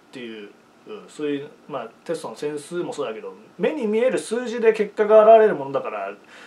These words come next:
その、やっぱり誰しもが経験する、うん、まあ、誰でもある程度その、共通して分かる内容、話せる内容だからさ、それだけあって、あの、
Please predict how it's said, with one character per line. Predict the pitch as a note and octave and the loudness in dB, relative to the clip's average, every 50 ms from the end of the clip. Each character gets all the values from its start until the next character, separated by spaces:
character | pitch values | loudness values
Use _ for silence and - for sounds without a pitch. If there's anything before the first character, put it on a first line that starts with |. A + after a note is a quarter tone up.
| - _ | -20 _
そ | - - | -20 -18
の、 | B2 A2+ G#2+ G#2 G2+ G2+ G#2 - - _ - | -16 -14 -14 -14 -14 -16 -16 -18 -20 _ -10
や | - | -8
っ | - | -6
ぱ | - | -6
り | - - - C#3+ D#3+ E3 E3 | -6 -8 -10 -16 -18 -4 0
誰 | A#3+ C#4 D4+ C#4+ | 2 2 2 0
し | - - A#3+ | -4 -4 -4
も | A#3+ B3 | -4 -2
が | G3+ D3 - - - | -2 -2 -4 -6 -8
経 | - C#4 - | -6 -6 -4
験 | F#3 - F#3+ F#3 | -4 -4 -6 -6
す | F#3 - F3+ | -6 -6 -6
る、 | F3 F#3+ A3 - - _ _ | -4 -4 -6 -6 -10 _ _
う | - | -20
ん、 | A#2+ - - _ _ _ _ - | -20 -20 -20 _ _ _ _ -8
ま | G#3+ G#3+ D#3 | -6 -6 -6
あ、 | C3 C#3 D#3+ | -6 -4 0
誰 | G#3 B3 D#4 D#4 | 2 2 2 0
で | E4+ | -4
も | D#4 D4+ D4 C#4 A#3+ - | -4 -2 0 0 0 2
あ | G#3+ B3+ | 2 0
る | A#3 | 0
程 | - F3+ D#3 | 0 -2 -2
度 | - - | -2 -2
そ | - A#2+ | -8 -14
の、 | A#2 A2+ A2 G#2+ G#2+ G#2+ G2+ G#2 - | -14 -14 -12 -12 -12 -14 -14 -16 -10
共 | - G3+ G3+ G#3 | -6 -2 -2 -2
通 | G3+ G#3+ G3+ G3 | -2 -2 -4 -4
し | F#3+ - | -4 -6
て | - G3 F#3 F#3 F3+ F3+ F3 E3+ E3+ E3+ F3 E3+ | -8 -6 -4 -2 -2 0 0 0 -2 -2 -4 -4
分 | D#3 D3 - | -2 -4 2
か | - A3 | 2 2
る | E3+ C#3+ | 2 2
内 | A#2 A2+ G#2+ A2 | -4 -6 -10 -10
容、 | A#2 - - | -10 -14 -12
話 | - - F3 F3+ - | -10 -8 -8 -4 -4
せ | A3 | -4
る | F3+ D#3+ | -4 -2
内 | D#3 F3+ G3+ A3 A#3 | -2 -2 -2 0 0
容 | A#3+ A3 | 0 0
だ | F3+ - | 0 -2
か | - - | -4 -10
ら | - | -16
さ、 | - - - - - _ - - - - - - - - - | -18 -18 -20 -20 -20 _ -20 -20 -20 -18 -18 -20 -20 -20 -16
そ | - - G#3 | -6 -4 -2
れ | B3 B3+ - - _ _ _ _ _ _ _ _ _ - - | -2 -2 -6 -8 _ _ _ _ _ _ _ _ _ 0 2
だ | A#3 A#3 | 2 2
け | A#3 A#3+ | 4 4
あ | A#3 A#3+ | 2 2
っ | |
て、 | - - - - - | 0 -4 -8 -8 -8
あ | - | -8
の、 | G2 F#2+ | -10 -12